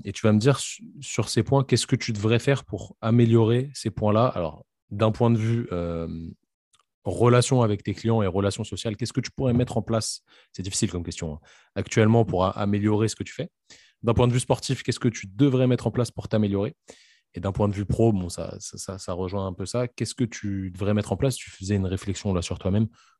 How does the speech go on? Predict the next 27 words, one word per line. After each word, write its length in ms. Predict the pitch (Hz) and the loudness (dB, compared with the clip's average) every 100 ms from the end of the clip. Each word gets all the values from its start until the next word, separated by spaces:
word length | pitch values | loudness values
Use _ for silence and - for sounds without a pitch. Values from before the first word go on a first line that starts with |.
| - | -2
pour 180 | 95 | 2
améliorer, 600 | 95 98 98 95 101 107 | 4 4 4 4 6 4
euh, 560 | 98 87 85 82 82 82 | 2 -2 -2 -4 -4 -6
ce 100 | - | -6
que 80 | - | -6
tu 140 | - | -4
fais. 160 | - - | -6 -6
Donc, 160 | 82 82 | -4 0
d'un 100 | 98 | 2
point 140 | 110 | 4
de 40 | 107 | 2
vue 60 | |
sportif, 440 | 104 104 - 117 104 | 2 -2 0 -4 -2
d'un 140 | 98 | -4
point 160 | 104 101 | -2 -4
de 60 | |
vue 120 | 98 | -4
social, 420 | 95 - 98 110 104 | -6 -2 0 2 2
on 80 | |
va 100 | 90 | 2
dire, 180 | 87 95 | 2 0
et 20 | |
d'un 100 | 87 | -2
point 140 | 85 90 | -2 -2
de 80 | 90 | 0
vue 80 | |
professionnel. 500 | 92 92 92 - 76 | 0 0 -2 -2 -4